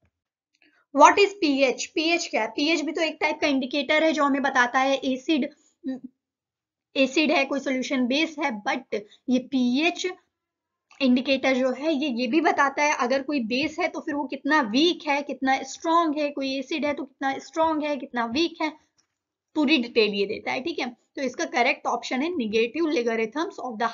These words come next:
hydrogen ion concentration। बहुत बड़ा है, पढ़ने में बहुत टाइम लग जाएगा। नेगेटिव लोगरिथम जो होती है वो हाइड-, हाइड्रोजन आयन बताती है। When the P H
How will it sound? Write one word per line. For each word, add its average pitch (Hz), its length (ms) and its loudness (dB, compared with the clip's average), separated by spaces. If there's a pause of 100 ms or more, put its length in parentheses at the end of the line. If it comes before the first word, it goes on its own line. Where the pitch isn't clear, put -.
hydrogen 254 540 -2 (120)
ion 240 220 -2
concentration। 220 760 -8 (400)
बहुत 247 240 2
बड़ा 294 280 2
है, 320 240 0 (640)
पढ़ने 226 280 -4
में 240 140 -6
बहुत 214 260 -10
टाइम 208 180 -6
लग 214 160 -8
जाएगा। 233 340 -12 (260)
नेगेटिव 277 420 4
लोगरिथम 262 600 2
जो 269 120 -2
होती 247 320 0
है 339 100 0
वो 277 260 -4
हाइड-, 220 440 0 (340)
हाइड्रोजन 240 540 2
आयन 226 220 -2
बताती 202 500 -8
है। 208 140 -12 (2000)
When 302 380 10
the 349 160 2
P - 0 -
H 302 340 -4